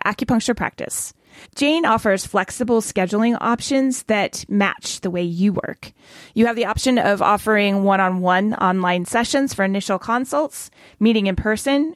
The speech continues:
and scheduling staggered appointments to accommodate treating patients across different treatment rooms. Jane has you covered.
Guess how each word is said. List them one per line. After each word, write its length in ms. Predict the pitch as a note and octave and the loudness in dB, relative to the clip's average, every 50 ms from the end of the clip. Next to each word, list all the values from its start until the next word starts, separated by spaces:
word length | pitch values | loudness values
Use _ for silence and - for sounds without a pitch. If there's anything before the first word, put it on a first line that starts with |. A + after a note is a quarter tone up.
| - - | -4 0
and 180 | A#3 A#3+ A#3+ - | 0 0 2 2
scheduling 420 | B3+ B3 G#3+ B3 B3 B3 A#3+ A#3 | 0 0 2 2 2 4 4 2
staggered 540 | - - - G3+ G3 G#3 G#3 G3 A3 G#3+ - | 2 0 0 0 0 0 0 0 -2 -2 -2
appointments 600 | - F#3+ - G3+ F#3+ - - B3 E4+ - - - | -2 -2 -2 -2 -2 -2 -2 -4 -4 -4 -6 -2
to 100 | - A3 | 0 0
accommodate 420 | G#3 - A#3 G#3+ G3+ G3 G#3+ - - | 0 2 0 0 0 0 -2 -2 -2
treating 280 | - A#3 A3+ A3 A3 | -2 0 0 2 2
patients 400 | G#3+ G#3+ G#3 G3+ - A3 G#3+ - | 2 2 2 2 2 0 -2 -2
across 360 | G3 - - F#3+ G3 F#3 - | -4 -4 -2 -2 -2 -2 -4
different 340 | - G3+ F#3+ - G3+ E3+ - | -6 -6 -6 -4 -6 -8 -4
treatment 360 | - - G3+ - - F#3+ - | -2 -2 -2 0 -2 -4 -6
rooms. 440 | - - A#1 - G1+ - - - - _ _ _ - - - - _ - | -6 -8 -8 -8 -10 -12 -14 -14 -16 _ _ _ -20 -20 -20 -20 _ -4
Jane 460 | - G#3+ G#3+ G#3 G#3 G#3 G#3 G#3 - - _ _ | -2 0 0 2 2 2 2 0 -2 -6 _ _
has 220 | - - F#3 F3 F#3 | -6 -4 -2 -2 -2
you 60 | F3+ | -6
covered. 400 | - - - - - - - | -8 -8 -10 -10 -10 -12 -12